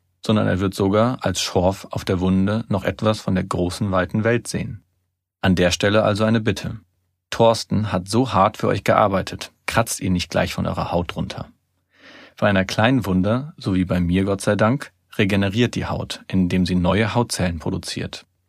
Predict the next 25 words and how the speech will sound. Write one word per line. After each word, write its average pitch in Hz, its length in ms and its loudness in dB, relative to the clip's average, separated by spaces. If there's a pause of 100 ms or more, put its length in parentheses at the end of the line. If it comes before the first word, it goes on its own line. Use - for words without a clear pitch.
(380)
Wenn 101 120 0
es 101 100 0
sich 107 140 -2
um 104 80 2
eine 87 160 2
größere 101 480 0
Wunde 90 260 2
handelt, 87 460 0
ist - 160 -4
eine 90 160 0
vollständige 92 640 0
Reparatur 101 640 -2
nicht 113 340 0
mehr 87 120 -4
möglich - 500 -8 (100)
und 95 140 -2
der 90 80 0
Körper 107 560 0
muss 104 160 -2
stattdessen 98 640 0 (300)
einfaches 90 480 -2
Bindegewebe 92 680 0
einsetzen. - 580 -8 (480)
Das 104 200 -2
Resultat? 90 640 -4